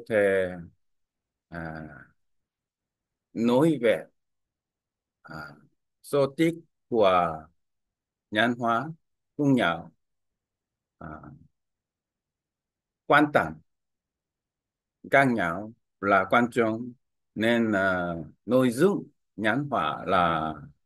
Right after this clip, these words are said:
tốt nhất. À, phương pháp này là quan trọng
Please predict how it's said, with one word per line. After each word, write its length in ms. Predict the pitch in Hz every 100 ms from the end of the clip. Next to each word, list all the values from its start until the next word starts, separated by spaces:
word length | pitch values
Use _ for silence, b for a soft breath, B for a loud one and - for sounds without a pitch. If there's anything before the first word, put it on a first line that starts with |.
| _ _ _ _ _ _ _ _ _ _ _ _ _ _ _ -
tốt 80 |
nhất. 340 | 135 135 143 139 _ _ _ _ _ _ _ -
À, 320 | 85 82 78 73 - _ _ _ _ _ _ _ -
phương 220 | 165 175
pháp 140 | 175 135
này 520 | 110 104 107 101 92 85 80 - _ _ _ _ _ _ _ _ _ _ -
là 220 | 95 95
quan 220 | 139 143 135
trọng 420 | 123 113 113